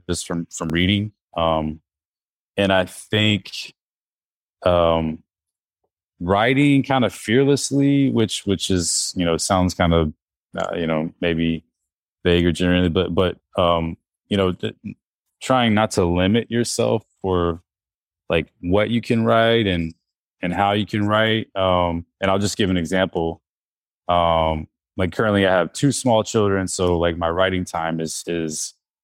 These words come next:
is very different from when I, you know, previously ha-, <laughs> had no kids. So,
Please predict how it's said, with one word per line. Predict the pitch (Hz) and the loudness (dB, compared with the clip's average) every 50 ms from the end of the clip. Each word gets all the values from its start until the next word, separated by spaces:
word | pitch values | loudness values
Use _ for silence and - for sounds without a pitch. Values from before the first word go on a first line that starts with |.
| _ _ _ _ _ _ _ _ | _ _ _ _ _ _ _ _
is | - 95 90 87 87 85 85 85 85 85 85 85 82 80 - - | 0 2 2 4 4 4 4 4 2 2 2 2 0 0 -2 0
very | - 165 165 135 113 | 2 2 4 2 2
different | 101 117 98 104 98 - | 2 0 -2 -2 -4 -4
from | - 95 92 | -4 -4 0
when | 92 95 92 87 | 0 2 2 2
I, | 85 85 82 82 82 - - | 2 2 2 0 -2 -6 -8
you | 90 | -6
know, | 87 87 82 80 - _ - | -4 -4 -4 -4 -6 _ -4
previously | - 123 113 101 98 87 - - 87 85 85 85 78 | 0 0 2 2 0 -2 -2 -2 -2 0 -2 -2 -2
ha-, | 101 98 - | -2 -4 -4
<laughs> | - | -4
had | - 92 117 107 101 98 131 113 95 | -4 -2 -2 0 0 0 0 0 2
no | 101 101 101 | 0 0 0
kids. | 92 - - 107 95 90 - | -2 0 0 0 0 0 -2
So, | - - 95 92 90 87 90 | -2 0 0 2 0 0 -4